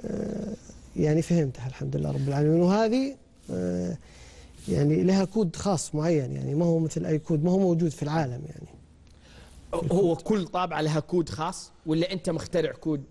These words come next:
Speaker 2: لل
Speaker 1: أنا ماني مخترع كود، لكن أنا عندي تعديلاتي على الكود. التعديلات هذه اكتشفت أنها ت-، يعني تحسن من، من إنتاج الطابعة.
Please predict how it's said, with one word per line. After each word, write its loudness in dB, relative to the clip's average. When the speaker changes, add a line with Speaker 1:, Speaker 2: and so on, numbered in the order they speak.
Speaker 2:
لل -4
Speaker 1:
أنا 2
ماني 4
مخترع -2
كود، -2
لكن 0
أنا 0
عندي 2
تعديلاتي 2
على 0
الكود. -8
التعديلات 2
هذه 0
اكتشفت -6
أنها 2
ت-، -10
يعني 2
تحسن -2
من، 2
من -2
إنتاج -2
الطابعة. -12